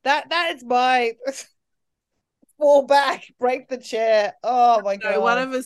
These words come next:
Speaker 2: needed to go and complain about the noise at the next campsite, and then we would have been
Speaker 1: Yeah.
Speaker 2: like,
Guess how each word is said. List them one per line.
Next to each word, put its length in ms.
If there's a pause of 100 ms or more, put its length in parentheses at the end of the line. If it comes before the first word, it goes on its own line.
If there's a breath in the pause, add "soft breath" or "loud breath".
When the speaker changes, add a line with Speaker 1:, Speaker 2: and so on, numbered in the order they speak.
(120)
Speaker 2:
needed 220
to 80
go 200
and 100
complain 480
about 240
the 60
noise 400
at 100
the 80
next 260
campsite, 840
and 180
then 240
we 80
would 220
have 100
been 120
Speaker 1:
Yeah. 100
Speaker 2:
like, 220